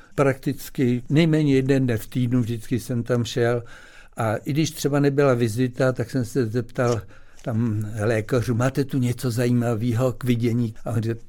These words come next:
„Jděte si poslechnout tam na šestku, tam je pěkně slyšet mitrální stenóza nebo aortální insuficience.“ Tak jsem tam šel.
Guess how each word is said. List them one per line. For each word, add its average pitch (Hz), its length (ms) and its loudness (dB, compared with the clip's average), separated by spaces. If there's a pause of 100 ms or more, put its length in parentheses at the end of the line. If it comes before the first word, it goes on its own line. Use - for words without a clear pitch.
(220)
„Jděte 151 300 2
si 139 140 0
poslechnout 120 540 0
tam 120 220 2
na 110 80 2
šestku, 120 460 0
tam 113 220 0
je 110 80 0
pěkně - 360 -4
slyšet 117 500 0 (220)
mitrální 120 800 4
stenóza 110 720 2
nebo 101 160 -2
aortální 104 600 -2
insuficience.“ 107 920 -4
Tak 107 200 -8
jsem 110 160 -4
tam 101 220 -6
šel. 107 320 -2